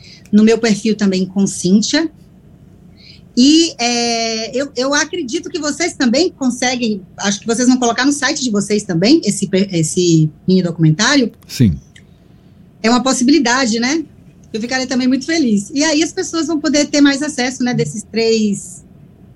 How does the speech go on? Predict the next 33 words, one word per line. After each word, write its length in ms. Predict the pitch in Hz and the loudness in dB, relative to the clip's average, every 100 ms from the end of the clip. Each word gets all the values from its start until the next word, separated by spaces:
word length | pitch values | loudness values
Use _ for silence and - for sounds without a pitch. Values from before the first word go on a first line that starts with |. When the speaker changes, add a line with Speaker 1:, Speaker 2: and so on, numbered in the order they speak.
| - | -10
Speaker 1:
esses 220 | - 202 | -6 -4
três 240 | - 208 202 | 2 4 4
locais. 760 | 220 220 165 156 147 - - - - - - - - - - | 2 2 2 2 0 -8 -16 -20 -20 -20 -20 -20 -20 -14 -2
Speaker 2:
Agora, 280 | 220 202 | 2 2
pra 480 | 185 - 214 214 196 - | 0 0 2 4 2 4
os 240 | 180 131 | 4 6
des-, 340 | 139 151 - - - | 4 4 2 -4 -10
pra, 240 | - 156 156 | -6 -6 -4
pros, 300 | 151 151 135 | 0 2 4
os 180 | 156 139 | 4 4
descrentes 1160 | 113 131 - - 139 147 120 90 107 82 - - | 4 2 0 0 4 6 4 2 -4 -4 -6 -2
dessa 680 | 104 101 - - 101 95 - | 0 0 0 0 2 2 0
técnica 720 | 110 104 110 101 - 101 98 85 | -2 2 4 2 4 2 2 0
de 160 | 85 | 0
barras 480 | 82 107 110 113 101 | 0 0 0 2 2
de 140 | 90 | 2
Axis, 640 | 107 98 - - 98 87 - | 2 2 -4 -2 -2 -2 -4
Cíntia, 480 | - - 104 110 95 - - - - | -2 4 4 4 -2 -2 -20 -20 -4
como 160 | 320 | 0
é 40 | 349 | 0
que 100 | - | 2
se 140 | - | 4
explica 640 | 175 - - 143 120 - 107 | 4 4 4 4 4 4 2
isso, 360 | 95 85 - | 2 0 2
né? 140 | 104 120 | 4 4
Porque 320 | 135 131 156 | 0 2 2
são 220 | - 160 | 4 4
mais 400 | 139 147 165 139 | 4 4 4 4
de 160 | 127 117 - - | 4 2 0 -2
trinta 320 | 156 226 208 | 4 4 4
pontos 760 | - 120 165 - 92 78 - - | 2 2 2 2 -2 -6 -4 0
na 160 | 107 | 2
cabeça 600 | 120 95 80 104 135 - | 2 0 2 0 2 -2